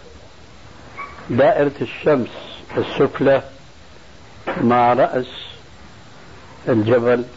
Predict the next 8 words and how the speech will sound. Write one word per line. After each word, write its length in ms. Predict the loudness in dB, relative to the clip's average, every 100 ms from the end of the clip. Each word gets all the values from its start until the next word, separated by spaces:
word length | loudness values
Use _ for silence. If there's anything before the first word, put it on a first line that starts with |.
| -20 -20 -20 -20 -20 -20 -20 -20 -18 -18 -16 -16 -8 0
ثم 480 | 2 4 4 4 2 -2 -20 -20 -20 -20 -20 -20 -10 -2
غيبوبة 720 | 2 4 2 2 2 2 0 0
القرص 360 | 0 0 0 -2
بكليته، 960 | -6 -4 0 2 4 2 0 0 2 0 -6 -20 -20 -20 -20 -20 -20 -20 -20 -20 -20 -20 -20 -20 -20 -20 -20 -20 -14 0
فتبين 1400 | 2 4 4 2 -2 -14 -20 -2 2 4 4 4 2 0
لي 380 | 0 2 2 0 -6 -20 -20 -20 -20 -20 -20 -20 -20 -20 -18 -2
أن 320 | 2 2 4 2 4
ذلك 680 | 4 4 2 0 2 2 2